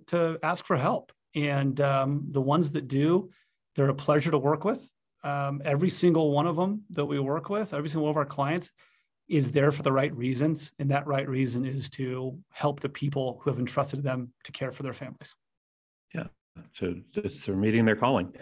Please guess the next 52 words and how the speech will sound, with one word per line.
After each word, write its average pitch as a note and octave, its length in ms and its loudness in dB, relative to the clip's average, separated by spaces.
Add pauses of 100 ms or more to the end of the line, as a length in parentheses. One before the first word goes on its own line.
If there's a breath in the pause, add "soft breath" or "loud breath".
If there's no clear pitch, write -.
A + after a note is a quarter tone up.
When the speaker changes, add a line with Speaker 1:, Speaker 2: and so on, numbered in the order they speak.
(360 loud breath)
Speaker 2:
Um, A#2 300 2
well, A#2+ 80 2
that's D#3 180 2
impressive. C3 480 2
And A2+ 80 2
I'm, A2 180 0
I'm G#2+ 140 0
glad A2+ 200 4
to A2 60 0
hear G#2 240 4
of F#2 60 -2
your F#2+ 140 -2
success. G#2+ 500 0
Do A2+ 280 -2
you A2 200 2
have B2 380 2 (1300 soft breath)
any C#3 540 6 (440 loud breath)
idea A2 360 6
what G#2 160 4
you're G2+ 80 -4
gonna G2+ 160 4
look F#2+ 160 4
like F#2 140 2
in F2 100 0
three F#2+ 260 -2
years F2+ 220 4
or E2 80 -2
four F2 240 0
years F2 160 2
or E2+ 40 -2
five E2+ 220 0
years? E2 160 -2
Are F#2 60 0
you F2+ 140 2
reaching G#2+ 420 2
some G2 160 0
kind F#2+ 180 0
of E2+ 60 0
crescendo F#2+ 520 2
with E2+ 220 2
momentum? F#2+ 720 0 (260)
In F2 140 -2
other E2+ 120 0
words, E2+ 260 -4
is E2 120 -6
this, - 380 -2 (260)
is - 160 -4
this G2 160 0
movement F2+ 460 2
growing F#2 320 2
at E2 80 2
a D#2+ 240 0